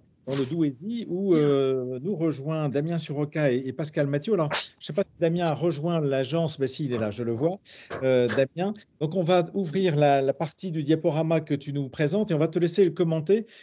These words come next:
Comme on a pris un peu de retard avec ces difficultés techniques du moment, euh, je vous demanderai d'être le plus concis possible, sachant que beaucoup de choses sont, euh, des,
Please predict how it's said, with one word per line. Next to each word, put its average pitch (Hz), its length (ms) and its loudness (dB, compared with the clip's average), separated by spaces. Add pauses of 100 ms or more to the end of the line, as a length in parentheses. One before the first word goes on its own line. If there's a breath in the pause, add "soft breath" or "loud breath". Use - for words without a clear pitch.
(120)
Comme 170 120 0
on 185 100 2
a 190 80 2
pris 208 140 0
un 190 60 4
peu 202 120 0
de 170 40 0
retard 180 320 2
avec 143 180 2
ces 156 100 -2
difficultés 151 500 -2
techniques 151 400 -4
du 131 120 -2
moment, 147 340 -2 (320 loud breath)
euh, 131 360 6
je 143 300 4
vous 131 200 -2
demanderai 151 400 0
d'être 139 340 0
le 127 260 2
plus 170 160 -6
concis 196 440 -2
possible, 160 440 -2 (300 loud breath)
sachant 220 400 0
que 170 300 4
beaucoup 165 300 -4
de - 60 -8
choses 151 480 2
sont, 131 280 -4 (300 soft breath)
euh, 117 680 0
des, 127 480 2